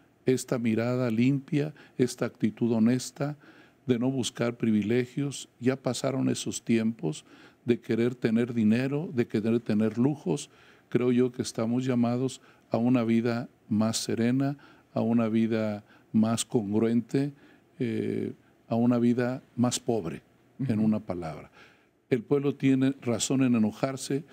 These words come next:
Speaker 1: si me ve a mí en un coche de lujo. Tiene razón en molestarse. Creo yo que, eh, hoy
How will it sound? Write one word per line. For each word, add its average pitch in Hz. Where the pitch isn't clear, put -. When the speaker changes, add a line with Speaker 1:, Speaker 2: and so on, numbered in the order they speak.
Speaker 1:
si -
me 110
ve 117
a 120
mí 120
en 113
un 113
coche 107
de 95
lujo. 90
Tiene 131
razón 123
en 110
molestarse. 98
Creo 117
yo 113
que, 107
eh, 113
hoy 123